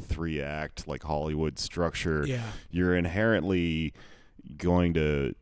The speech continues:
Speaker 1: bend the reality of shit, which just raises all these questions of, like, is it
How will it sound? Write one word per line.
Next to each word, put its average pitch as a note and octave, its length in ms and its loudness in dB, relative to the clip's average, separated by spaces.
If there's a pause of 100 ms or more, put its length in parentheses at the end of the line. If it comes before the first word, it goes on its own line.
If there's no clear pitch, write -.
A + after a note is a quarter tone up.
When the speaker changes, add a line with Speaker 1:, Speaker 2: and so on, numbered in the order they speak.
(120)
Speaker 1:
bend E2+ 540 0
the E2 120 0
reality D#2 600 2
of C2+ 120 -2
shit, C#2+ 240 -2
which D#2 120 0
just F2+ 160 -2
raises F2+ 420 2
all E2 160 4
these C#2+ 180 -4
questions E2 460 -4
of, D2 100 -8
like, C#2 360 -6
is G#2+ 160 6
it A2 200 6